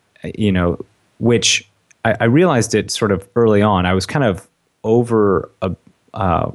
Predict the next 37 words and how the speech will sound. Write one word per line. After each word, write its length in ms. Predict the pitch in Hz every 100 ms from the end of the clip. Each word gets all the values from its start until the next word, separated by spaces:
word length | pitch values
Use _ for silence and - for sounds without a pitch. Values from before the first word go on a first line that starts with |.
| -
worried 560 | 98 104 104 104 104
and 180 | 98 92
obsessed 640 | 90 - - 98 95 -
with, 300 | 95 92 -
like, 220 | - 92 -
every 320 | 104 104 113
single 300 | 110 120 101
customer 560 | 95 95 90 - 92 90
and 280 | - 90 87 - - - - -
my, 480 | 95 90 90 90 - _ _
you 140 | 101
know, 120 | 92 90 85
the 80 | 95
reputation 720 | 92 110 110 - 101 - 95
that 100 | 90
I 100 | 90
had. 320 | 87 87 85 - - - - _ -
Uh, 280 | 95 92 -
and 180 | 101 95
I, 160 | 95 90 _ _ _ -
I 120 | 104
think 380 | - - 156 113
that 260 | 117 131
was 360 | 175 131 117 -
the 260 | - 104 95
aha 240 | 101 95
moment 320 | 98 98 98 85
when 100 | 98
I 60 |
realized 600 | 95 104 117 110 95 92
that 240 | 95 92 - - - - _ _
it's 180 | 127 -
not 220 | 156 208
so 160 | - 165
much 520 | 131 113 - - - _ _ _
like, 340 | - 101 95 92
uh, 400 | 95 90 78